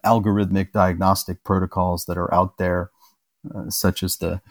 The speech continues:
the fast protocol, the face, arm, speech, and time,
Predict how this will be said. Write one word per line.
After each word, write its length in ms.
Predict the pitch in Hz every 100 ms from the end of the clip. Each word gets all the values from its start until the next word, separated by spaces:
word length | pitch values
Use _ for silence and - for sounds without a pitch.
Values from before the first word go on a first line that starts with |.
| _ _ -
the 60 |
fast 460 | - 107 95 95 -
protocol, 460 | 98 92 87 87 85
the 100 | 87
face, 460 | - 95 95 - -
arm, 500 | 104 98 95 90 92 _ _ _
speech, 540 | - - 113 98 - 80
and 180 | 85
time, 720 | - 113 98 95 90 85 90